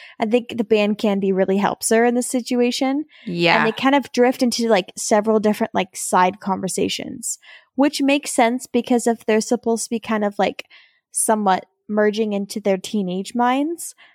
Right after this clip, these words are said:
Speaker 1: they're not super focused on, like, "Hey, you lied to me." It's very much like they branch off into different things about, like, "Oh, you left," and then, like,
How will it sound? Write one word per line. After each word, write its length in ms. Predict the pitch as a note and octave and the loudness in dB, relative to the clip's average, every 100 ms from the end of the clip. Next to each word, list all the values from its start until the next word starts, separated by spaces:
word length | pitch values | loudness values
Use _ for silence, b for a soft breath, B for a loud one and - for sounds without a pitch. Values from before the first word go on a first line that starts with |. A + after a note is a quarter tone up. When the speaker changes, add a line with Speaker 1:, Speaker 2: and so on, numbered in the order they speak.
| b _ _ | b _ _
Speaker 1:
they're 100 | B3 | 0
not 300 | A#3 A3+ - | 4 4 2
super 320 | - D4 - B3+ | 0 -2 0 -4
focused 720 | - A3 G#3+ G#3 G3 - - | 2 0 2 0 0 -4 -6
on, 180 | A3 G#3+ | -4 -2
like, 240 | G3+ F#3 - _ _ _ _ | -2 -4 -6 _ _ _ _
"Hey, 480 | - C4+ A#3+ G3+ G3+ _ _ | 0 4 4 2 -4 _ _
you 140 | A3+ A#3 | -2 2
lied 220 | G#3+ A3+ | 2 2
to 100 | - | 0
me." 220 | G#3 F#3 - | -4 -2 -4
It's 140 | G3+ | -2
very 160 | G#3+ G#3 | -2 -2
much 280 | G3+ - | -4 -4
like 280 | G3+ - - b b b b _ _ - | -4 -4 -8 b b b b _ _ 2
they 280 | A3 G#3 - - | 2 2 -4 -2
branch 300 | A#3 A3+ G#3+ | 0 0 2
off 200 | G#3+ G#3 | 0 0
into 180 | A3 G3+ | -6 -4
different 340 | G#3+ - G3 | -6 -6 -8
things 280 | G3 F#3 F#3+ | -6 -6 -6
about, 140 | - F3+ | -4 -6
like, 140 | - - | -2 2
"Oh, 100 | C4 | 2
you 260 | G#3+ B3+ | 2 0
left," 500 | A#3 C4 G3 G3 - | 2 4 4 0 -4
and 140 | A3 G#3 | -4 -2
then, 200 | G#3 G#3 | -2 -2
like, 320 | F#3+ G3 - | -4 -6 -16